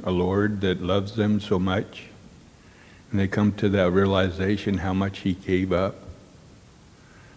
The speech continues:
so that we might live. <clears throat> Yeah. There's so much in that,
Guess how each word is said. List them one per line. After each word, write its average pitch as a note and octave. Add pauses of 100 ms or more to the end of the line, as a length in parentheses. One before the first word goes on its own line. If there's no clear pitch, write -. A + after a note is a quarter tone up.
(160)
so G2+
that G2
we F#2+
might F#2
live. G#2 (2500)
<clears throat> - (920)
Yeah. F#2+ (1300)
There's G2
so G#2+
much G2+
in G#2
that, D#2+